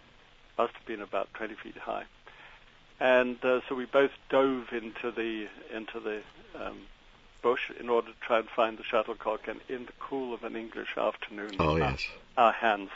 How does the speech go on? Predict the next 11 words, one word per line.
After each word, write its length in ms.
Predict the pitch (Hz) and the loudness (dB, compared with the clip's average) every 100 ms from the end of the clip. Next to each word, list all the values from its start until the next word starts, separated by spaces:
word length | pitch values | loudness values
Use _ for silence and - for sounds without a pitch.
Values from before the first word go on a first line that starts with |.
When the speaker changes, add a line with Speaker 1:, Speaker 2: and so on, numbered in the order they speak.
| - | 0
Speaker 1:
touched. 260 | 110 - 87 | 0 4 6
Speaker 2:
Oh, 240 | 87 95 | 8 10
my 160 | 104 107 | 8 6
goodness. 480 | 131 156 208 220 - _ - - | 6 2 0 -4 -12 _ -20 2
<laughs> 120 | 339 330 - - - - - - - - - - 254 240 311 277 | 6 6 4 2 4 4 0 -6 -2 2 0 6 6 6 4 4
Now, 140 | 180 175 | 8 8
hold 160 | 240 | 10
on, 160 | 107 82 | 8 8
though. 180 | 78 73 - - - - | 6 6 0 -8 -8 2
Speaker 1:
I 200 | - 170 - | 8 10 10
still 200 | 202 | 10